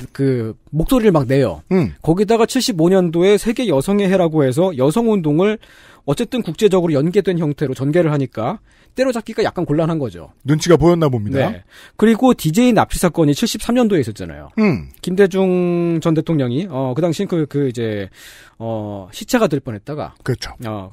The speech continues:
Speaker 1: 겨우 살아 돌아와서 가택연금 상태에 있었다고요.
Speaker 2: 그렇습니다.
Speaker 1: 근데 디제이는 집에 있었지만,
Speaker 2: 음.
Speaker 1: 디제이의 바깥 양반, 이희호 여사가 와이더블유씨에이의 임원으로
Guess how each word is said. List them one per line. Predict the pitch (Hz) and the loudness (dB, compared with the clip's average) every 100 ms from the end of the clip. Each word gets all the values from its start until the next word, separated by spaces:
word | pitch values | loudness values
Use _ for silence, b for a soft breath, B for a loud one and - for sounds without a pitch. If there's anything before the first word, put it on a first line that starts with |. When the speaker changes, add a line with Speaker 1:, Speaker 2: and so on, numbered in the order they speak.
| _ | _
Speaker 1:
겨우 | 170 208 | 0 2
살아 | 220 220 | 4 4
돌아와서 | 180 175 165 156 208 208 | 4 2 2 2 0 -2
가택연금 | - 139 - 226 147 143 147 | -4 -6 -2 0 0 -2 -2
상태에 | 143 131 | -4 -4
있었다고요. | 123 113 - 120 110 113 - | -8 -8 -12 -8 -8 -10 2
Speaker 2:
그렇습니다. | 160 - 78 67 - | 2 2 -6 -14 -16
Speaker 1:
근데 | - 190 226 226 - | -2 0 2 0 0
디제이는 | - 160 247 240 240 | -4 0 2 4 0
집에 | 156 151 | -2 -2
있었지만, | 143 127 - 160 175 82 | 0 -2 -4 -4 -4 -6
Speaker 2:
음. | - | -6
Speaker 1:
디제이의 | - - 226 208 | -4 0 0 0
바깥 | - 220 233 214 | -4 -6 -2 -2
양반, | 123 87 78 - _ | -4 -8 -14 -18 _
이희호 | 160 180 220 226 214 | -2 0 2 2 2
여사가 | 151 143 127 117 160 165 87 _ b b b | 2 2 0 0 2 2 -2 _ b b b
와이더블유씨에이의 | 120 139 226 - 262 240 240 214 233 214 196 190 | 0 2 2 2 0 2 -2 -2 -2 -2 2 2
임원으로 | 127 170 214 175 143 185 113 | 2 4 4 4 4 2 0